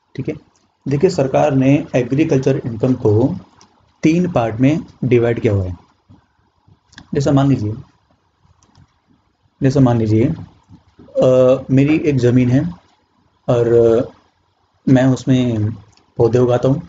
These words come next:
ठीक है, और उसमें देखिए फल, सब्जियाँ, फूल। अच्छा, फूल अगर बेचोगे, क्या वो एग्रीकल्चर इनकम होगी? सर, हाँ, क्यों नहीं होगी?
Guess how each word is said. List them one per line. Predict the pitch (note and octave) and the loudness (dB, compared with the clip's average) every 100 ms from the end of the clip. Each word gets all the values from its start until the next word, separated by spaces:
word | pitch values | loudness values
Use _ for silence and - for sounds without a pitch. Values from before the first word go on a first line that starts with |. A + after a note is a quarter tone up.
| - _ _ _ _ _ _ _ _ _ - | -20 _ _ _ _ _ _ _ _ _ -8
ठीक | - | -4
है, | D3 - - - _ | -4 -6 -14 -20 _
और | B2+ A#2 | 0 2
उसमें | A2+ G#2+ A#2+ A2+ | 0 0 0 2
देखिए | A2+ A2 A2 | 0 0 0
फल, | G#2 B2+ A#2+ A#2 A#2 - _ _ _ _ _ _ _ _ _ | 0 -2 -2 -4 -10 -18 _ _ _ _ _ _ _ _ _
सब्जियाँ, | C3 A2+ A#2 A#2 A2+ A2+ A2+ - _ _ _ _ _ | -4 -2 0 0 0 -6 -12 -18 _ _ _ _ _
फूल। | B2+ A#2+ A2+ A2+ - _ _ _ _ - | 2 4 2 -2 -10 _ _ _ _ -6
अच्छा, | C#3+ D#3 | -4 -4
फूल | D3+ D3+ | 0 0
अगर | D3+ D#3 | 2 2
बेचोगे, | C3+ C3 C3+ A2+ G#2+ G#2 G#2 | 2 2 0 0 -2 -2 -2
क्या | B2 | -2
वो | B2+ B2 | 0 0
एग्रीकल्चर | A#2+ A#2+ B2+ | -2 0 0
इनकम | C3 C3+ | 2 2
होगी? | C3+ D3 - _ _ | 2 -2 -14 _ _
सर, | - C#3+ | 0 2
हाँ, | C3+ D3 | 0 0
क्यों | D#3 | 0
नहीं | E3 | 0
होगी? | D3 | -2